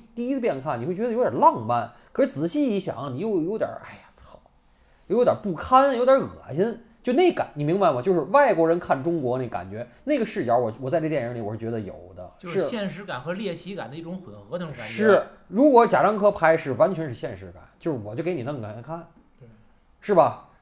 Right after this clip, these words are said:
Speaker 1: 这个我觉得他，他有他的那种身份的，给他的一个加成，有这个加成。还有这个音乐，这个音乐啊，我觉得是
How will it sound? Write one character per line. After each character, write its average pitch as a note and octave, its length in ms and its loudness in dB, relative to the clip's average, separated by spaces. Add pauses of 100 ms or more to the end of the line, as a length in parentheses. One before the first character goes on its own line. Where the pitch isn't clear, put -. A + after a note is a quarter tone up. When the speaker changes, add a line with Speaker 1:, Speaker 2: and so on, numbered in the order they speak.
Speaker 1:
这 D4 280 6
个 C#3+ 100 0
我 A#2 160 0
觉 C3 160 -2
得 C3+ 100 0
他， C#3+ 480 -6 (140)
他 F#3 160 0
有 A2+ 240 -4
他 D#3 140 0
的 C#3 120 -2
那 C3 140 -8
种 A#2+ 180 -6
身 E3+ 280 -2
份 D#3 200 -2
的， G2+ 180 -6 (180)
给 A2 120 -10
他 C3 220 -4
的 B2+ 80 -4
一 A2+ 100 -6
个 A#2+ 120 -6
加 A#2 200 -10
成， F#2 240 -16 (460)
有 A#2+ 160 -8
这 D#3+ 80 2
个 C3 80 -4
加 C#3 180 -4
成。 A#2+ 300 -12 (420)
还 G3 200 4
有 E3+ 100 4
这 D#3 100 0
个 C#3 60 0
音 F3 220 -2
乐， G3 280 -4 (680)
这 F3 140 2
个 C3+ 80 0
音 F3+ 280 -2
乐 E3+ 120 0
啊， E2 340 -8 (100)
我 G#2 140 -14
觉 A#2+ 160 -8
得 B2 100 -4
是 A2 320 -10